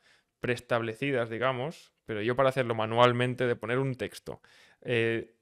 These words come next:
tal segundos, hacer que se mueva para arriba, tipografía, color, o sea, sería una, una barbaridad.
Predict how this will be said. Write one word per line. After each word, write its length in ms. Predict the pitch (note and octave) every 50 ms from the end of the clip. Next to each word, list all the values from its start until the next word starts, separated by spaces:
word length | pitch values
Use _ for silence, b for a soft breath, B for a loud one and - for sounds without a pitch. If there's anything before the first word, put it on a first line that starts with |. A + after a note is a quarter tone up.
| - - _
tal 180 | - C#3 C3+
segundos, 600 | - - C3 - A2+ A2+ A#2 G2+ - - - - _
hacer 280 | - A2+ - - C3 C3
que 100 | D3+ C#3+
se 100 | D3 B2+
mueva 220 | B2+ C#3 D3 D3+
para 160 | C3+ B2 G#2 F#2+
arriba, 380 | G#2+ A2 A2+ G2+ - - - b b b b b
tipografía, 720 | - - - - A2 A2 - A2 - - B2 A#2 A2+ A2+ A2+
color, 460 | - - G#2+ A2 A2+ G#2+ A2 - - _ _ _
o 40 | -
sea, 200 | - - G2+ G#2
sería 300 | - - A2 F#2+ - A2+
una, 280 | B2 B2 A#2 B2 - -
una 220 | - F#2 A#2 A#2 A2+
barbaridad. 500 | A2+ A2 G#2+ G#2 G2+ G#2 - - -